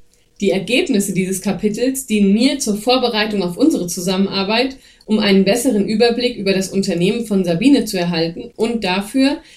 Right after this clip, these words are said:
eine Bestandsaufnahme zu machen, wo Sabine und ihr Unternehmen im Online-Marketing aktuell stehen. Dabei frage ich unter anderem ab, was sind ihre Unternehmensziele? Wie ist die Unternehmensstrategie? Wo steht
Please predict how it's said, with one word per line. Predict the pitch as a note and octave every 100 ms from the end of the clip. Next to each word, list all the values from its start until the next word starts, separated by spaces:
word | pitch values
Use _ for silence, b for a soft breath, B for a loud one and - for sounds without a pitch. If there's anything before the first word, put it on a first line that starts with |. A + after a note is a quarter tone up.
| B
eine | G#3 G#3
Bestandsaufnahme | G3 - B3+ E4 G3+ G3+ F3 F3+
zu | F3+ F3+
machen, | F3 F3 A#3 G#3
wo | F3+ G#3+ C4+
Sabine | A#3 G3+ B3 A3+
und | F#3+
ihr | E3
Unternehmen | F#3+ F3+ F3+ G3+ B3 -
im | F#3
Online-Marketing | - G#3+ A#3 A3+ G#3 G#3+ G#3 A3 G#3
aktuell | F#3 F3+ F#3 F#3
stehen. | - E3 D#3 C#3+ F3 - b b b b b b _
Dabei | A3 B3+ C#4+
frage | C4+ A3 A3
ich | A3 F#3
unter | F#3+ F#3+ E3 C#3
anderem | - F3+ F3+ D#3+ D#3+
ab, | F#3+ C#4+ - _ _ _ _
was | F3 G#3 C4+
sind | D#4 C4
ihre | G#3+ G3
Unternehmensziele? | F3+ F3+ E3 E3+ G3 - A#3+ B3 D4 F4+ - b b b b b _
Wie | F3+ B3+ D4
ist | C#4+ -
die | G3
Unternehmensstrategie? | G3+ G#3 F#3 G3 F#3+ - E3+ E3+ - F#3+ A#3+ F#4 - _ _
Wo | F3+ A3+ E4+
steht | - A#3 A3